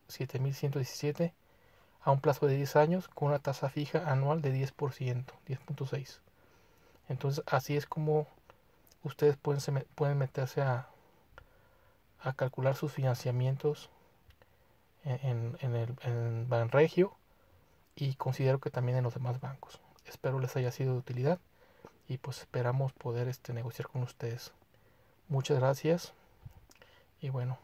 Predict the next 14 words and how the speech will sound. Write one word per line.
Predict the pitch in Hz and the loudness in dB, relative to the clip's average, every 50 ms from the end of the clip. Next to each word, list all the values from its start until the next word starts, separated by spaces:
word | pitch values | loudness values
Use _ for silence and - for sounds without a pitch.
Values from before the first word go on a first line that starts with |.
| - - _ - - - | -18 -20 _ -20 -12 -12
ustedes | 131 - - 147 147 143 | -8 0 4 4 4 4
mismos | 151 147 143 143 143 135 | 4 0 0 0 0 -2
pueden | - - 135 131 131 131 131 | -2 -2 -2 0 0 0 -2
sacar | - 123 - - 131 127 127 | -4 -6 -4 -4 -4 -4 -2
sus, | - 131 127 131 - - - - - - - - - - - - - - - _ _ | -2 -4 -4 -4 -8 -14 -18 -20 -20 -20 -20 -20 -20 -20 -20 -20 -20 -20 -20 _ _
sus | - - 127 123 | -8 -6 -6 -2
cálculos | - - 143 151 151 - 165 170 214 226 - - - - - - - - - - - - - | 4 6 6 6 6 6 4 4 4 4 2 -4 -14 -16 -20 -20 -20 -20 -20 -20 -12 -2 0
para | 135 123 120 120 | 2 4 4 6
ver | 123 127 143 - - | 4 4 4 2 -2
cuál | - 131 127 123 127 131 135 135 180 | 2 2 4 4 4 2 2 -2 -4
financiamiento | - - 143 131 123 117 - - 127 120 123 123 127 135 139 135 - - 160 170 - _ - _ - - - - - | -4 -2 0 2 2 0 0 -2 -2 0 0 2 2 2 0 0 0 0 0 0 -2 _ -20 _ -20 -20 -18 -8 -8
les | 135 135 | -6 -6
conviene | - - 127 123 123 127 123 127 | -4 -6 -4 -2 0 0 2 2
más, | 123 120 131 131 - - - - | 0 -2 -4 -6 -8 -10 -14 -16